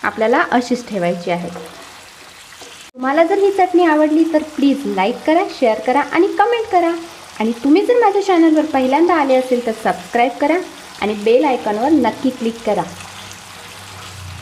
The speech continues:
आता मी गॅस बंद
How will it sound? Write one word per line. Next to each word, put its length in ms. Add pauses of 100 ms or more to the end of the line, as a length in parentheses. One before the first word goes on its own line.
(1400)
आता 200
मी 120
गॅस 340
बंद 180